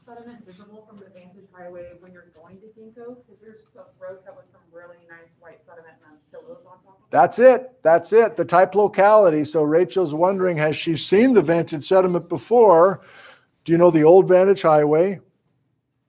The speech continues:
Speaker 2: instead of the freeway? And if you go to downtown Vantage, you know, you got crosswalks and stoplights and everything. Obviously, it's a huge metropolis. Har, har.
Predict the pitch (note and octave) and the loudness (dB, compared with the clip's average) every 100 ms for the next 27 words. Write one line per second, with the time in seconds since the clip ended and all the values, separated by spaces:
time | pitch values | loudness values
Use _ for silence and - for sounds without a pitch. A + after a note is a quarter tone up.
0 | _ - C3+ E3 E3+ E3 - F#3+ F#3 B2+ | _ -20 -16 -8 -8 -8 -4 -2 -2 -4
1 | C3 D#3+ B2 _ _ _ _ _ _ C#3+ | -6 -8 -12 _ _ _ _ _ _ -6
2 | C#3 C#3 C3+ C3 D3 B2+ D3 D3 B2+ _ | -4 -4 -6 -8 -10 -8 -6 -8 -10 _
3 | D#3+ D#3 D3 E3 F3+ F#3+ F3+ F#3 C#3+ F#3 | 0 2 4 2 2 2 2 2 4 4
4 | G#3 D3+ D3 C#3+ - C#3 D3 D3 C#3+ - | 4 0 -6 -8 -12 -8 -6 -4 -4 -4
5 | D3 D3 - D3 D3 C#3+ B2 C#3 C#3 C#3+ | -2 -2 -2 -4 -4 -8 -4 -2 0 0
6 | C#3 C3+ C3 C3 C3 B2+ C3+ C3 B2+ B2+ | -2 -2 -4 -4 -2 -2 -2 -4 -4 -8
7 | B2+ A#2+ C3+ A#2 A#2 C3 A2+ A2+ G#2+ A2+ | -6 -6 -6 -8 -10 -8 -8 -8 -14 -14
8 | - D3 C#3+ A#2+ A#2+ B2 | -6 -4 -2 -2 -6 -8